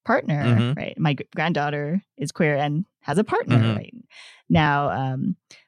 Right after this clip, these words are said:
Speaker 1: whether or not he will kind of embrace that and pursue that, we'll decide kind of how much that becomes part of his ide-,
Speaker 2: Okay.
Speaker 1: identity versus, um,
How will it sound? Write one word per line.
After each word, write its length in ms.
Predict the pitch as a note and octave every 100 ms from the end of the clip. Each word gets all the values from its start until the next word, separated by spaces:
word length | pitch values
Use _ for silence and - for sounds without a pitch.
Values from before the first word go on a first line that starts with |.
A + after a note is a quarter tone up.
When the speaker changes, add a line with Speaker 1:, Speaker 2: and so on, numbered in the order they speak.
| -
Speaker 1:
whether 300 | G3 F#3+ F3+
or 60 |
not 180 | E3 D#3
he 140 | - C#3+
will 340 | C#3 C3 C3+
kind 200 | - C3
of 60 | B2+
embrace 500 | C3+ - C#4+ A4+ -
that 380 | D#3+ C#3 C#3 -
and 320 | - C3 - - -
pursue 320 | - - -
that, 420 | G#3 B2+ B2+ - - _ -
we'll 300 | D3+ C3+ C3
decide 340 | - C3+ B2+ C3
kind 180 | A#2+ B2
of 60 |
how 180 | - C#3+
much 240 | C#3+ C3
that 260 | - B2+ A#2+ _
becomes 340 | E3 F3+ D#3
part 180 | - C3+
of 60 | B2+
his 80 | A#2+
ide-, 300 | A#2+ - G2+
Speaker 2:
Okay. 240 | G#2 E2 - _ -
Speaker 1:
identity 540 | D#3+ D#3+ D3 C3+ C#3+
versus, 800 | C#3+ D#3+ F#3 - C3+ C3 C#3+ - _ _ _ D#3
um, 440 | C3+ B2 B2